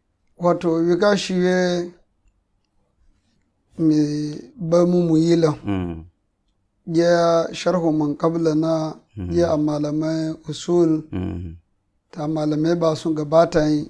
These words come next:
Speaker 1: ya ba
Speaker 2: Mm.
Speaker 1: sun fasara wa yi.
Speaker 2: Mm.
Speaker 1: Kai aya ma shi kai buwan ya Suratul
Speaker 2: Mm.
Speaker 1: Ma'ida,
Speaker 2: Mm.
Speaker 1: ta An'am,
Speaker 2: Mm.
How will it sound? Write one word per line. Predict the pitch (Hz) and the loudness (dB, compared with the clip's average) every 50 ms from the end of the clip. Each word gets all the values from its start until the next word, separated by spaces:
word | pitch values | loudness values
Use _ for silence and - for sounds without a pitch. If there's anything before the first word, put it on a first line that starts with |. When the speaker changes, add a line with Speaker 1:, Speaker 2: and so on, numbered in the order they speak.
| - - | -4 0
Speaker 1:
ya | 180 175 | 0 2
ba | 170 165 156 | 2 2 2
Speaker 2:
Mm. | 151 | 2
Speaker 1:
sun | - - 151 143 | 0 -4 -12 0
fasara | - 165 160 - - 147 143 139 | 0 0 0 0 -4 -4 -4 -6
wa | 135 135 - | -8 -8 -6
yi. | 95 | -6
Speaker 2:
Mm. | 92 87 87 87 87 82 80 _ _ _ _ _ _ _ _ _ _ _ | -6 -6 -8 -10 -14 -20 -20 _ _ _ _ _ _ _ _ _ _ _
Speaker 1:
Kai | _ - 151 147 - | _ -4 -4 -4 2
aya | - 170 180 180 170 175 180 | 4 6 6 6 6 4 4
ma | 175 175 170 156 | 2 4 2 2
shi | 151 160 170 | 2 0 -4
kai | - - 151 | -2 -2 -2
buwan | 151 160 165 170 170 170 170 | -2 2 2 2 2 2 2
ya | 165 165 160 160 156 151 151 | 2 0 0 0 0 -2 -4
Suratul | 143 - - 165 165 170 165 170 151 147 | -4 -2 -2 0 0 0 -2 -4 -10 -10
Speaker 2:
Mm. | 147 151 | -10 -6
Speaker 1:
Ma'ida, | 156 165 170 175 160 151 147 160 170 185 202 - _ _ | -2 -2 -2 -2 -4 -4 -2 0 0 0 -2 -6 _ _
Speaker 2:
Mm. | - 185 180 175 | -14 -14 0 4
Speaker 1:
ta | 180 175 170 160 | 6 6 6 6
An'am, | 160 165 - 165 170 190 208 220 214 _ _ _ - | 4 2 4 6 6 6 6 4 -8 _ _ _ -14
Speaker 2:
Mm. | 95 90 87 85 90 | -12 -12 -12 -14 -16